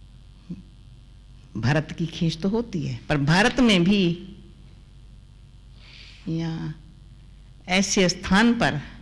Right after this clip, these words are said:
आप सबका यहाँ आना, माना अपनी ज्योत जगाना, Spirituality क्या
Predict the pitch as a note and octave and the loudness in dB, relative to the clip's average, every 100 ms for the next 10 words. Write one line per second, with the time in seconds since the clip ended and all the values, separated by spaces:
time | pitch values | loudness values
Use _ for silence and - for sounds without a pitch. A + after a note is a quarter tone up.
0 | - - - - - - - - - - | -20 -20 -20 -20 -20 -20 -20 -20 -20 -20
1 | - - - F#3+ F#3+ - D#3 - D#3+ E3 | -20 -20 -4 0 0 -2 -4 -4 -2 0
2 | E3 D3 D3 D#3+ E3 G#3+ - - - - | 2 0 0 0 0 -2 -8 -20 -20 -20
3 | - - - - - - - - - - | -20 -20 -20 -20 -20 -20 -20 -20 -20 -20
4 | - - - - - - - - - - | -20 -20 -20 -20 -20 -20 -20 -20 -20 -20
5 | - - - - - - - E3 E3+ D#3 | -20 -20 -20 -20 -20 -12 -4 -2 0 0
6 | C3+ C#3+ - D#3 D3+ C#3+ E3 D#3+ - D3+ | 0 -4 -2 2 2 2 -2 -2 -2 -4
7 | C3 G#2+ A2+ C#3+ - - - - - - | -4 -4 -6 -10 -14 -20 -20 -20 -20 -20
8 | - - - - - - - - - - | -20 -20 -20 -20 -20 -20 -20 -20 -20 -20
9 | - - - - - - - - - - | -20 -20 -20 -20 -20 -20 -20 -20 -20 -20
10 | - - - - - - - - - - | -20 -20 -20 -20 -20 -20 -20 -20 -20 -20
11 | - - - - - - - - - - | -20 -20 -20 -20 -20 -20 -20 -20 -16 -6
12 | E3 - D#3+ - C#3+ D3 D3 - - F#3 | -6 -4 -6 -6 -8 -6 -8 -8 -2 0